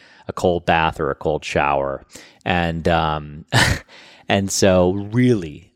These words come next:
how you cast your vote in twenty twenty-one is how you spend your time and money. Uh,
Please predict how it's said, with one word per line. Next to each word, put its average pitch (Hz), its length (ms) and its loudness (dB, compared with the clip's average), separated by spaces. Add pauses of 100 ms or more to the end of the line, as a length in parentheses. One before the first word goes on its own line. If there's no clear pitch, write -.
how 117 640 -2
you 90 500 -4 (120)
cast 85 540 -4
your 80 440 -6
vote 71 560 -8
in 82 180 -10
twenty 85 240 -8
twenty-one 67 600 -12 (300)
is - 160 -8
how 127 140 -8
you 160 160 -4
spend 98 340 -8
your 107 80 -14
time 98 380 -8
and 85 100 -10
money. 85 380 -14 (640)
Uh, 82 500 -12